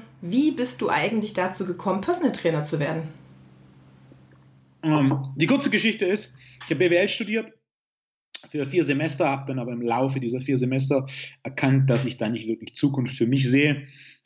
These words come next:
Speaker 2: Habe dann nach vier Semestern das Ganze beendet, habe dann gejobbt.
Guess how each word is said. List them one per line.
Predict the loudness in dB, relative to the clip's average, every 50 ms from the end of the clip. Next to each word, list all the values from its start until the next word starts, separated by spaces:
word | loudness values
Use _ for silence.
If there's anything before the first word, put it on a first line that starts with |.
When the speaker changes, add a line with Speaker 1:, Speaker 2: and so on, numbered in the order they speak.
| -8 -8
Speaker 2:
Habe | -8 -4 -2
dann | 0 0 0
nach | 0 -2 -2
vier | 0 2 2
Semestern | 2 2 2 0 0 0 0 -2 -2
das | -2 -2
Ganze | -2 -2 -2 0 0
beendet, | 0 2 2 4 4 4 2 0 -6 -14 -20 -20 -20 -20 -20 _ _ _ _ _
habe | -8 -6 -6 -2 0
dann | 0 0 0 0 -2
gejobbt. | -4 -4 -2 2 2 2 2 0 -2 -8 -14